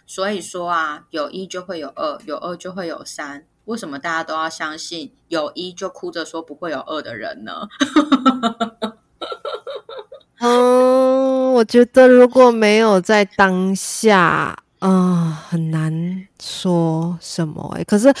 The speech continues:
Speaker 2: 我觉得有时候人，呃，应该这样讲，我觉得人性，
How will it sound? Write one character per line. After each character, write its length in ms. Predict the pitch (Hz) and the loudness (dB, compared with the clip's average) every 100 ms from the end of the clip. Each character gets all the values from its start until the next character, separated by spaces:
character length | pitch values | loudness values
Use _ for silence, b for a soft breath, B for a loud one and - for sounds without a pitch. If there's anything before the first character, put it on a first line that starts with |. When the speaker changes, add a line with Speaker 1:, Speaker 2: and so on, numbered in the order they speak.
| B B | B B
Speaker 2:
我 140 | 190 233 | 4 8
觉 80 | |
得 60 | 269 | 8
有 180 | 294 208 | 8 6
时 140 | 180 | 6
候 200 | 196 226 | 6 6
人， 400 | 202 165 151 156 - | 4 2 -2 -4 -8
呃， 200 | - 208 | 0 2
应 60 | 220 | 2
该 100 | 285 | 2
这 80 | 285 | 2
样 140 | 202 | 2
讲， 160 | 165 - B B | -2 -8 B B
我 120 | - 190 | -2 0
觉 120 | 196 | 2
得 160 | 196 | 2
人 320 | 190 180 180 190 | 2 2 2 -2
性， 520 | - - 240 190 | -4 -4 -2 0